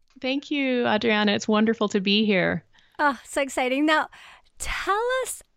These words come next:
Speaker 2: a little, we're gonna be talking about the identity shift or that identity crisis of becoming a parent.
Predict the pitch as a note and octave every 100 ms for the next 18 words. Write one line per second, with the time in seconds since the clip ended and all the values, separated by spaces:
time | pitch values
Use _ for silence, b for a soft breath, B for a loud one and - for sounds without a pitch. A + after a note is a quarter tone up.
0 | _ D#4+ D#4 D#4+ D#4 D#4 D#4+ F#4+ G#4 -
1 | F4 D#4 C4 B3 C4 A3+ A3 G3 B3+ C4
2 | A#3 B3 G3+ - A#3 F3+ - - G#3+ G#3
3 | G#3 G#3+ A3 A#3+ B3+ C#4 A#3+ - - A#3
4 | - A3 G3 F#3 - C4 A#3+ F#3+ A3+ -
5 | G#3+ G#3 G3 F#3+ A3 A#3+ G#3 F#3